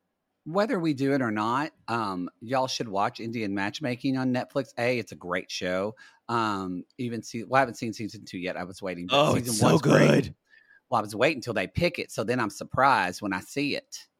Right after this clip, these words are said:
Speaker 2: You don't know if they're gonna pick it or not.
Speaker 1: <sighs> Well, I don't know what they're gonna
Speaker 2: I,
Speaker 1: pick,
Speaker 2: it's
Speaker 1: but
Speaker 2: gonna be in between Inmate to Roommate and Indian Matchmaking. It's gonna be a blood, blood feud.
Speaker 1: I like to go in unaware. I like them to pick. So, but just, I was gonna say, watch Indian Matchmaking. Even an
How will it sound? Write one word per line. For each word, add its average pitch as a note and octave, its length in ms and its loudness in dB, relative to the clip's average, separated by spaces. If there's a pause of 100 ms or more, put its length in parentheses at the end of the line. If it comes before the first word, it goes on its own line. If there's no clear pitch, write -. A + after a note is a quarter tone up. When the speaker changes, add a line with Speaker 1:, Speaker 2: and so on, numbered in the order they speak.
(560)
Speaker 2:
You F3 140 0
don't A3+ 160 4
know B3+ 100 4
if C4+ 80 -4
they're F#4+ 100 -2
gonna F#4+ 160 -6
pick A#4+ 160 0
it A4+ 80 0
or F4 60 0
not. G#3+ 260 -2 (420)
Speaker 1:
<sighs> - 80 -14 (720)
Well, D#2 100 -4
I A#2 60 -4
don't B2+ 200 -8
know B2 300 -4
what G#2+ 140 -4
they're A2 100 -6
gonna F#3 140 8
Speaker 2:
I, - 20 -4
Speaker 1:
pick, - 240 -8
Speaker 2:
it's - 180 4
Speaker 1:
but - 40 -4
Speaker 2:
gonna D4 160 2
be A#3+ 200 0
in G3 100 -2
between F#3 300 2
Inmate D3+ 340 0
to C#3+ 80 -2
Roommate B2 400 2
and G2+ 60 -6
Indian F#2+ 220 -2
Matchmaking. E2+ 540 -8
It's F2+ 120 -8
gonna C3 200 2
be A#2+ 140 4
a A2 40 4
blood, F#2 380 0 (120)
blood G2 300 0
feud. D#2+ 300 -10 (360)
Speaker 1:
I D3+ 120 4
like E3+ 160 2
to E3+ 80 -2
go C#3+ 240 4
in C3+ 280 4
unaware. A2+ 440 0
I G2+ 60 2
like A2 220 0
them G2+ 180 -4
to F#2+ 40 -12
pick. - 220 -14
So, A#2+ 340 2 (320)
but F3+ 320 6 (260)
just, F3+ 220 -2
I F3 40 6
was D#3+ 120 -2
gonna C#3+ 140 -6
say, C3 160 0
watch D3 360 4
Indian B2+ 320 0
Matchmaking. G#2+ 460 -2
Even D3+ 220 2
an A#2+ 100 -2